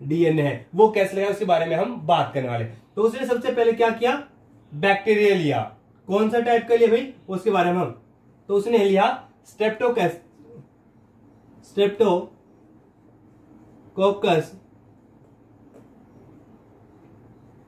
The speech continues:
streptococcus निमोनिया लिया भाई, streptococcus निमोनिया, streptococcus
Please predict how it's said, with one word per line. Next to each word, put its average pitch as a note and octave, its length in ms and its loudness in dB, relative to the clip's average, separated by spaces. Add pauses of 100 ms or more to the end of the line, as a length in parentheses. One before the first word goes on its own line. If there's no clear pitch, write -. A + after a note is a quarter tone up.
(540)
streptococcus F#3+ 760 0 (300)
निमोनिया F#3+ 680 2
लिया F3 160 2
भाई, A#2 260 -2 (180)
streptococcus G3 600 -6 (2750)
निमोनिया, D#3 680 0 (3000)
streptococcus F#3+ 540 0